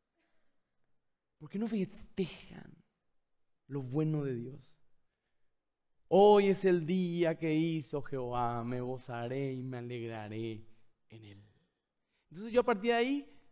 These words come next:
hago mi cumpleaños, aunque sea con los, con, con mis hijos, mi esposa, con mis amigos más cercanos. Feliz, celebro, hay un año más donde Dios fue fiel. Un año menos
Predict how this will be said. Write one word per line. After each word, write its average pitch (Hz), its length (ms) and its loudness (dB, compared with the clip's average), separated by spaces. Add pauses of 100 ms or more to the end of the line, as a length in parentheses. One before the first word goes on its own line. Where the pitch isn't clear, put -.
(100)
hago 185 240 0
mi 165 120 0
cumpleaños, 135 360 0
aunque 160 160 0
sea 185 220 2
con 208 140 2
los, 185 200 -2 (220)
con, 175 320 -2
con 180 160 -2
mis 170 140 -4
hijos, 208 340 -4
mi 135 100 -10
esposa, 151 460 -18 (260)
con 143 140 -12
mis 147 100 -8
amigos 147 380 -2
más 131 180 -8
cercanos. 131 460 -14 (400)
Feliz, 190 440 0
celebro, 196 480 6
hay 190 120 2
un 202 100 -2
año 208 220 -2
más 180 360 -2
donde 190 240 0
Dios 170 160 -2
fue 185 120 -2
fiel. 175 500 -4 (1200)
Un 202 180 -2
año 214 240 0
menos 196 1040 4